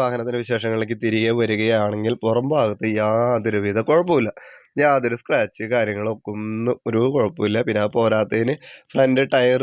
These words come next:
നോക്കുകയാണെങ്കിൽ നമുക്ക് ഏകദേശം ഒരു എൺപത് ശതമാനം ടയർ കപ്പാസിറ്റി കാണാൻ പറ്റും. പിന്നെ ഹെഡ്ലൈറ്റിൻ്റെ അടിയിൽ ചെറിയ ലൈറ്റ് എക്സ്ട്രാ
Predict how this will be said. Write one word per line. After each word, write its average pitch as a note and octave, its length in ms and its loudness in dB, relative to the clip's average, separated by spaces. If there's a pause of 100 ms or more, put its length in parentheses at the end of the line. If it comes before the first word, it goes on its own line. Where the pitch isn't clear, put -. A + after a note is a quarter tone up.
നോക്കുകയാണെങ്കിൽ B2+ 560 0
നമുക്ക് A#2+ 240 0
ഏകദേശം A2+ 380 0
ഒരു A2+ 120 2
എൺപത് A2+ 460 -2
ശതമാനം G#2+ 600 0
ടയർ G#2+ 280 0
കപ്പാസിറ്റി G#2+ 520 -4
കാണാൻ G2+ 280 0
പറ്റും. G#2+ 240 -8 (400)
പിന്നെ C3 200 2 (120)
ഹെഡ്ലൈറ്റിൻ്റെ A#2 480 0
അടിയിൽ A2 200 0 (140)
ചെറിയ A2+ 240 2 (120)
ലൈറ്റ് A2 280 -2 (100)
എക്സ്ട്രാ A2 280 -4